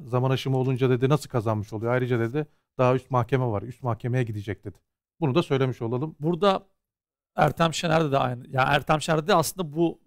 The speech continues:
Speaker 2: cümleyi destekleyen şöyle bir şey yaptı. "Haklı çıkmış gibi algı yaratıyor," dedi. "Bu davaları kazanmadı. Ya kazandı ama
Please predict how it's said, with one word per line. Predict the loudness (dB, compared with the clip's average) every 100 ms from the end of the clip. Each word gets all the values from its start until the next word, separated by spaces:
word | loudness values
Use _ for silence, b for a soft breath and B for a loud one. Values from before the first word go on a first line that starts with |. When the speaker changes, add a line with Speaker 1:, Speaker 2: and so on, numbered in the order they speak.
| _ -20
Speaker 2:
cümleyi | -12 -8 -2 0 2
destekleyen | 0 0 -2 -2
şöyle | 0 -4
bir | -4
şey | 2
yaptı. | 0 2 -6 -6 _ _ _ _ _ _
"Haklı | 2 2 2 -4
çıkmış | -4 -8 -6 -6
gibi | -4 2
algı | 6 6 8
yaratıyor," | 4 4 0 -8 -10
dedi. | -10 -14 -12
"Bu | 2
davaları | 4 6 6 4 0
kazanmadı. | -2 4 4 4 -4 0 0
Ya | 0
kazandı | 0 2 4 4
ama | 2 4 0 0